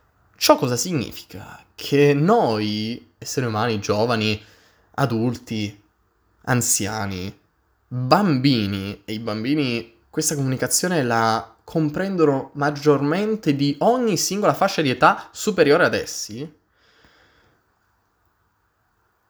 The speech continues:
non sappiamo comunicare i nostri sentimenti.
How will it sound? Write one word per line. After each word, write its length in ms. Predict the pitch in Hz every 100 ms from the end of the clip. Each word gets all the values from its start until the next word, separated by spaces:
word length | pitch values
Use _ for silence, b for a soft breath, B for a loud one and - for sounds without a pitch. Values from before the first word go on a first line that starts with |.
| _ _ _ _ _ _
non 260 | 151 185 233
sappiamo 500 | 247 247 165 151 208
comunicare 460 | 208 208 196 143 175
i 40 |
nostri 260 | 165 - 175
sentimenti. 640 | 185 180 185 - -